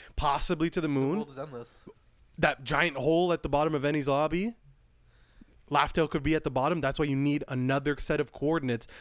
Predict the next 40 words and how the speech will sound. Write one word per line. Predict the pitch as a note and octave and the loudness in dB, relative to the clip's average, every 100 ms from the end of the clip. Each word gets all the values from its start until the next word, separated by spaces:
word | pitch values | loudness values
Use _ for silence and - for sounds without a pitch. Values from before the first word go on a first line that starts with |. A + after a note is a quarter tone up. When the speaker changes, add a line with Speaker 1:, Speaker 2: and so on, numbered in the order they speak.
| - | -8
Speaker 1:
because | D3 C#3 | -4 -4
you | C3 | -2
have | - D3 - | -2 -2 -4
to | |
judge | C3+ B2+ C3+ C3 | -4 0 -2 -2
X | - C3+ - | -4 -4 -4
and | B2 | -4
Y | B2 A#2+ | -2 -2
as | A2+ A#2 | -4 -4
well. | C3+ | -4
I | D#3 | -2
mean, | D#3 B2+ | -2 -4
Z | A#2+ C#3+ C3 | -4 -2 -2
as | A#2+ | 0
well. | C#3+ G2+ - _ _ _ - _ | 0 -2 -10 _ _ _ -20 _
Speaker 2:
That | D#3 C#3 C3 | -4 -2 0
is | B2+ | -2
actually | B2+ B2 - B2 | -2 -4 -4 -6
crazy. | A2+ B2 A#2+ A2+ | -6 -6 -4 -4
Speaker 1:
Right? | A2+ C3 C3 E3 | 0 2 2 2
Like, | C3+ | 0
you | C3 | -2
have | C#3 | -2
X, | E3 F3 - | 0 -2 -2
Y, | C#3+ D3+ C3+ C3+ | -2 0 0 -2
and | D3 | -4
then | D3 | -2
now | C#3+ D3+ | -2 -2
you | D3 | -4
have | A#2+ - F3 - | -4 -4 -6 -6
to | |
fuck | C#3 D#3 - | -4 -4 -2
with | C3 | -4
Z | A#2 D#3 B2+ | -4 -4 -4
because | B2 B2+ | -4 -6
it's | A#2+ | -4
on | B2+ B2 | -4 -4
your | A#2+ | -4
Z | A2+ B2+ B2+ | -6 -6 -6
plane. | - C#3 A#2+ | -4 -4 -4